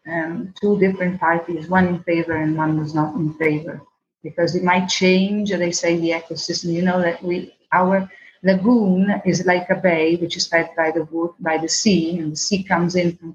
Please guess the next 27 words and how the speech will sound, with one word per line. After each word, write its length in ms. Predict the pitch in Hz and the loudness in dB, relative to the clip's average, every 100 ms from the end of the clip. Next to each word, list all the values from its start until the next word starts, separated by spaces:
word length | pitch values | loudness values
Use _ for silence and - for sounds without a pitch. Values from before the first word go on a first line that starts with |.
| - | -4
three 180 | 196 190 | 0 2
mouths. 640 | 151 156 180 - - - _ - - - | 2 2 -2 -6 -10 -10 _ -20 -20 -10
And 100 | 165 | -4
so 460 | 202 190 190 185 - _ - | 2 2 2 -2 -12 _ -6
the, 180 | 185 185 - | -4 -4 -10
the 180 | - 175 | -6 -2
water 320 | 202 202 196 | 0 0 2
goes 300 | 185 185 185 | 4 4 4
in 140 | 190 | 2
and 240 | 170 165 165 | 2 -2 0
goes 240 | 175 175 | 0 2
out 260 | 175 165 - | 4 4 2
every, 480 | 165 185 175 170 - _ | 0 2 0 0 -6 _
approximately 600 | 175 170 - 165 156 165 | -6 -4 -4 -6 -4 -6
every 180 | 165 170 | -4 -2
six 300 | 208 208 180 | -2 0 0
hours. 580 | 151 156 180 208 - - _ _ _ 160 | 0 0 0 0 -4 -12 _ _ _ -12
We 120 | 160 | -10
have 160 | 160 | -8
high 260 | 143 180 170 | 0 0 2
tide 300 | 170 165 160 | 0 0 0
and 200 | 156 160 | -2 2
low 200 | 185 185 | 2 2
tide 380 | 170 156 156 - | 0 -4 -4 -4
twice 320 | 160 160 - | -4 -4 -2
a 100 | 214 | 2
day. 360 | 202 156 170 | 2 2 -4